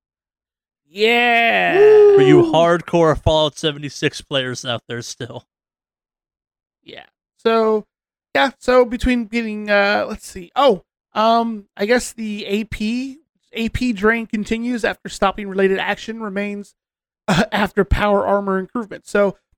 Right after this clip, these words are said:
Speaker 1: if you sprint in your power armor while opening the map in the Pip-Boy, drains your power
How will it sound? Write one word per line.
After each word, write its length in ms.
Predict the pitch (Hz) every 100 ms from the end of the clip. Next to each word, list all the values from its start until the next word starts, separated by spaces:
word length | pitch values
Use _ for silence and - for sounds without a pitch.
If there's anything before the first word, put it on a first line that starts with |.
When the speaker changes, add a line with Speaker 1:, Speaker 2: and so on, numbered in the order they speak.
| -
Speaker 1:
if 160 | 214
you 80 | 240
sprint 420 | - - 269 302 -
in 100 | 254
your 140 | 247
power 340 | 233 - 240 220
armor 340 | 208 196 202
while 200 | 196 196
opening 320 | 220 220 247 226
the 60 |
map 300 | 208 208 226
in 60 | 208
the 80 | 185
Pip-Boy, 500 | 233 240 262 294 302 - _
drains 480 | 185 202 233 233 196
your 120 | 202
power 500 | 180 - 185 151 -